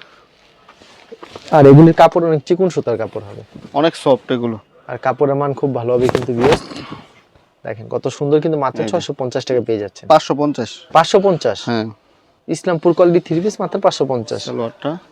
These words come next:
Speaker 1: সালোয়ারটা। এটা হচ্ছে ওড়নাটা। ওড়না
Speaker 2: হুম।
Speaker 1: সম্পূর্ণ পাঁচ হাতের নামার জন্য হবে। দেখতে পাচ্ছেন ভিউয়ার্স, কত
Speaker 2: এই দেখেন।
Speaker 1: সুন্দর একটা কালেকশন।
Speaker 2: পাঁচশো পঞ্চাশ।
Speaker 1: মনে কি জীবন্ত ফুল, এত সুন্দর লাগতেছে।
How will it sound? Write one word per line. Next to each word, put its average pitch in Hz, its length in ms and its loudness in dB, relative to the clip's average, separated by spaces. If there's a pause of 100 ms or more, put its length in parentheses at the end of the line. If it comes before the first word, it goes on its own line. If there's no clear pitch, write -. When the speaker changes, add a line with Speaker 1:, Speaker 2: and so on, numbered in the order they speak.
(280)
Speaker 1:
সালোয়ারটা। 127 420 -4 (2250)
এটা 135 140 -2
হচ্ছে - 240 -2
ওড়নাটা। 139 340 0 (1080)
ওড়না 139 180 2
Speaker 2:
হুম। - 80 -6
Speaker 1:
সম্পূর্ণ 139 300 2 (120)
পাঁচ 139 160 6
হাতের 208 260 0
নামার 147 240 2
জন্য 123 140 0 (100)
হবে। 101 160 -10 (1120)
দেখতে 131 220 -2
পাচ্ছেন 143 300 0
ভিউয়ার্স, 156 200 2 (100)
কত - 0 -
Speaker 2:
এই 123 80 2
দেখেন। 117 160 -2
Speaker 1:
সুন্দর 139 280 2
একটা 117 180 -4
কালেকশন। 107 340 -4 (480)
Speaker 2:
পাঁচশো 135 320 -10
পঞ্চাশ। 131 240 -6
Speaker 1:
মনে 127 180 2
কি 139 60 2 (100)
জীবন্ত 135 280 2 (160)
ফুল, 120 200 2 (360)
এত - 80 -12 (140)
সুন্দর 131 280 2
লাগতেছে। - 380 -6